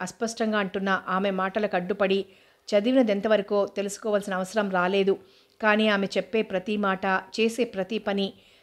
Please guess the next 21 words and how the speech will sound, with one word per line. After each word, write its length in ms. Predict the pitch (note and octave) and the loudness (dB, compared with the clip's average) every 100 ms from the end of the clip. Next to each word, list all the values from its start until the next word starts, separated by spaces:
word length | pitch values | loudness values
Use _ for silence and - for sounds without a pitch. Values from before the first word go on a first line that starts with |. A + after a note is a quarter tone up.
| _ | _
ఎంతో 300 | G#3+ A#3 B3 | -2 2 4
నేర్పుగా, 680 | A3+ G3 G3+ G#3 G3+ G3 F#3+ - | 4 4 0 -2 0 2 2 0
ఓర్పుగా 500 | G#3 A3+ - A3 G#3 F#3+ | -2 -2 -2 -2 0 -2
చేస్తుంటే 580 | F#3+ G#3 F#3+ G#3 F#3+ - _ _ _ | -4 -4 -2 0 -2 -4 _ _ _
ఏ 140 | G#3 A#3+ | 4 4
చదువు 560 | A#3+ A#3 G#3+ G3+ G3+ - | 4 2 2 2 0 -2
ఇంత 180 | G3+ G3+ | -4 -4
జ్ఞాన 300 | F3+ F#3 G#3+ | -2 -2 -2
సంపదను 440 | A3+ G#3+ G#3 G3 | -4 -4 -2 -2
కూర్చింది 540 | G3 G3 G3 G3 F#3+ | -2 -4 -2 -2 2
అనిపిస్తుంది 720 | G3 F#3 F#3+ - G3+ F#3+ F#3+ - | 2 0 -6 -8 -2 0 -2 -4
అంది 200 | F#3+ F#3+ | -4 -4
సావిత్రి. 600 | F#3 F#3 F#3 G3 G3 F#3+ - _ _ _ _ G3+ | -4 -2 -4 -4 -4 -6 -8 _ _ _ _ 0
ఏదో 240 | G#3+ B3+ | 4 6
లోకంలో 460 | G#3+ G3+ A3 A3 G#3 | 6 2 0 0 0
విహరిస్తున్నట్లుగా 960 | F3+ G3 F#3+ G3 F#3+ F#3+ F#3+ F#3+ F#3 | 0 -2 -4 -6 -6 -6 0 0 0
ఉంది 380 | G3 G3 F#3+ G3 - _ _ | -2 -2 0 -2 -8 _ _
సావిత్రితో 760 | - G3+ G#3+ G#3+ G3 G3 F#3+ F#3+ | -2 0 0 -2 -4 0 0 -2
ఆ 80 | G3 | -6
పరిసరాలలో 640 | F#3 F#3 G#3 G3 F#3+ F#3+ | -4 -4 -2 0 2 2
తిరుగుతుంటే. 720 | G3 F#3 F#3+ G3 F#3+ G3 F#3+ | 0 -2 -4 -2 -4 -2 -4